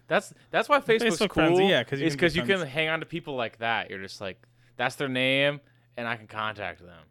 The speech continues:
Speaker 2: Yeah.
Speaker 1: You know?
Speaker 2: Yeah, it's weird, though, when you get older, it's just like, you know, do I, do I contact these
Speaker 1: Yeah.
Speaker 2: people I was once friends
Speaker 1: Yeah,
Speaker 2: with
Speaker 1: it's
Speaker 2: when I was
Speaker 1: fucking
Speaker 2: very young? Like, I mean, I do still have, like, a lot of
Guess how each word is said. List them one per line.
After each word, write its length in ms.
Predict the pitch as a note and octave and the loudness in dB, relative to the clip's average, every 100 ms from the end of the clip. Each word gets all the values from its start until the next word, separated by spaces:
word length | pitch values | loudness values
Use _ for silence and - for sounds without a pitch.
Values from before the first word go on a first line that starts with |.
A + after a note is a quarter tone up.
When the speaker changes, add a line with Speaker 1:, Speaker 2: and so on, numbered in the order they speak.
| - | -16
Speaker 2:
Yeah. 260 | B2 A2 G#2+ | -12 -8 -8
Speaker 1:
You 100 | G2+ | -8
know? 300 | G2 G2+ - - _ _ _ _ _ _ _ | -6 -8 -10 -20 _ _ _ _ _ _ _
Speaker 2:
Yeah, 120 | D#3 D3+ | -8 -8
it's 120 | C#3 | -4
weird, 300 | F#3 G3+ C3+ | -2 -2 -2
though, 220 | C3+ B2 | -4 -2
when 140 | B2 | -4
you 60 | C3 | -6
get 120 | C3+ | -6
older, 340 | C3 D3 B2 A2+ | -6 -6 -6 -8
it's 160 | - | -10
just 220 | A#2+ - | -14 -12
like, 240 | A#2 G#2+ G#2 _ _ _ _ _ _ _ _ _ _ _ | -10 -10 -12 _ _ _ _ _ _ _ _ _ _ _
you 140 | - | -18
know, 220 | G2+ E2+ - _ _ _ _ _ | -16 -16 -20 _ _ _ _ _
do 120 | - E2 | -20 -18
I, 100 | - _ _ | -18 _ _
do 60 | _ | _
I 40 | _ - | _ -20
contact 480 | F2+ G2+ A#2+ A#2 G2 | -18 -14 -12 -12 -12
these 160 | B2 | -10
Speaker 1:
Yeah. 60 | D#3+ | -8
Speaker 2:
people 240 | C3+ C3 C3+ | -8 -8 -8
I 120 | C3 | -8
was 100 | A#2 | -8
once 220 | B2 C3 | -12 -12
friends 260 | A#2+ B2+ F#3+ | -10 -8 -8
Speaker 1:
Yeah, 60 | |
Speaker 2:
with 100 | C#3+ | -8
Speaker 1:
it's 160 | C#3+ C3+ | -10 -10
Speaker 2:
when 100 | B2 | -8
I 80 | A#2+ | -8
was 160 | A#2+ | -10
Speaker 1:
fucking 120 | G#2 G#2 | -12 -10
Speaker 2:
very 320 | A#2 A#2 A2+ | -8 -6 -6
young? 280 | A2 C3+ D#3 | -8 -8 -8
Like, 240 | A2 A2 | -8 -8
I 40 | A#2+ | -6
mean, 160 | A#2+ | -6
I 120 | A2+ | -8
do 320 | G#2+ A#2 B2 A#2 | -10 -10 -10 -12
still 320 | - A2+ A2 | -12 -12 -10
have, 240 | G#2+ G2+ | -10 -10
like, 160 | G2+ G2+ | -14 -14
a 20 | |
lot 220 | G2+ G#2 | -12 -10
of 160 | F#2+ | -12